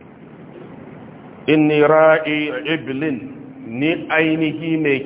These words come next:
kiwon raƙuma ne. Ina kiwon raƙuma, kuma ka san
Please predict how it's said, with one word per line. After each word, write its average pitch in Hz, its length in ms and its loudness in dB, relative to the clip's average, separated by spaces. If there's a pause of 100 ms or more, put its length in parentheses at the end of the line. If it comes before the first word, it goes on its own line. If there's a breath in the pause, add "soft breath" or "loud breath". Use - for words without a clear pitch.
kiwon 160 440 0
raƙuma 135 580 0
ne. 101 260 -10 (1160)
Ina 135 220 2
kiwon 120 360 -2
raƙuma, 117 720 0 (440)
kuma 101 160 -10
ka 123 240 0
san 127 380 -4